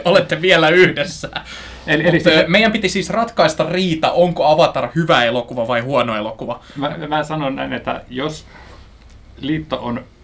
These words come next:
Speaker 2: päättynyt ja toinen osapuoli oli sitä mieltä, että Avatar on huono elokuva, niin hei, good riddance! Se on loistava elokuva. Mä, onks mä nyt yksin tämän mielipteen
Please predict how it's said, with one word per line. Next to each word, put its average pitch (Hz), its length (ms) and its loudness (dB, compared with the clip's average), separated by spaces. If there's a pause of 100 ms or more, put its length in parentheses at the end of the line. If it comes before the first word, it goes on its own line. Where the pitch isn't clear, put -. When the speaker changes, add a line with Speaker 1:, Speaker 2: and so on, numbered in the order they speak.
(220)
Speaker 2:
päättynyt 120 560 -2
ja 113 120 -6
toinen 131 420 -6
osapuoli 120 400 -4
oli 107 120 -2
sitä 117 140 -4
mieltä, 110 200 -6
että - 140 -6
Avatar 127 300 -4
on 104 120 -12
huono 139 260 0
elokuva, 107 480 -4
niin 101 280 -6
hei, 185 360 -2 (100)
good 240 280 2 (100)
riddance! 113 680 0 (800)
Se 185 160 -2
on 180 80 -6
loistava 98 540 -2
elokuva. 95 580 -8 (2250)
Mä, 143 160 -2
onks 151 160 -4
mä 151 100 -4
nyt 135 140 -6
yksin - 260 -2
tämän - 180 2
mielipteen - 360 6